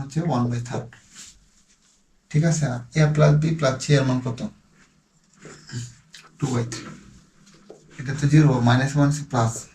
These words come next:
টু, one by three, কত? টু by three। ঠিক আছে, টু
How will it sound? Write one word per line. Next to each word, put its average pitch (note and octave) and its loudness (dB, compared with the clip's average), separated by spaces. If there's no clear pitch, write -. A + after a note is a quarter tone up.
টু, D3 2
one B2+ 0
by C#3+ -4
three, D#3+ 0
কত? D3 -2
টু B2 -8
by A#2+ 0
three। - -18
ঠিক D3+ 4
আছে, D3 4
টু C3 -6